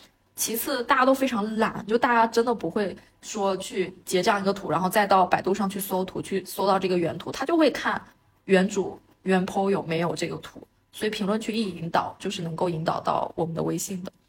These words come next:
就是含蓄一点，意思就是说，图可以找我啊，或者说看置顶视频啊，就是每个平台可以导流的地方都不一样嘛，就叫他们去看哪里就可以了。然后包括说导流机制的话，我一直觉得说平台的导流机制也是一直在变的。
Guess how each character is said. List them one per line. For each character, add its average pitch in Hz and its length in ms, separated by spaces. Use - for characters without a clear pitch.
就 320 140
是 320 80
含 - 240
蓄 285 160
一 - 20
点， 185 260
意 247 60
思 233 140
就 208 220
是 196 40
说， 196 400
图 - 160
可 208 140
以 190 80
找 - 200
我 196 200
啊， - 240
或 196 80
者 170 60
说 180 140
看 202 220
置 208 80
顶 185 160
视 - 140
频 - 240
啊， - 200
就 - 100
是 208 220
每 175 160
个 - 80
平 233 220
台 214 260
可 226 140
以 240 60
导 214 180
流 147 120
的 180 80
地 202 140
方 247 120
都 226 120
不 233 140
一 233 80
样 254 200
嘛， 170 100
就 196 120
叫 226 160
他 240 80
们 196 100
去 220 120
看 - 260
哪 143 100
里 156 140
就 143 140
可 - 180
以 - 40
了。 - 160
然 208 120
后 247 80
包 269 160
括 285 160
说 254 340
导 180 160
流 175 160
机 302 220
制 480 160
的 214 100
话， 208 480
我 202 160
一 247 160
直 214 140
觉 180 180
得 214 120
说 240 280
平 208 220
台 202 180
的 220 80
导 - 180
流 - 160
机 233 200
制 262 180
也 190 140
是 - 160
一 262 80
直 214 120
在 247 140
变 247 380
的。 - 220